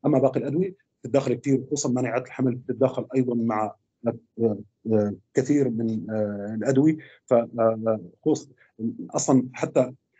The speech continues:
آه، لا يفضل استخدام مانعات الحمل الفموية، يعني، آه،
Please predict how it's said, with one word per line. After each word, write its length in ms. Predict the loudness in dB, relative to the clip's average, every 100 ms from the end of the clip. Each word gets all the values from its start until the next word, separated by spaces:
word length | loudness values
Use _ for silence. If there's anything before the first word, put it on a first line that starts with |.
| _ -4
آه، 140 | 0
لا 120 | 2
يفضل 460 | 2 0 0 0 0 -8
استخدام 400 | -14 -14 -2 0
مانعات 360 | 2 0 0 -2
الحمل 380 | -2 0 0 0 -6
الفموية، 640 | -4 0 2 2 4 2
يعني، 340 | 2 0 -4 -8 -12 -12 -12 -20 _ _
آه، 40 | -10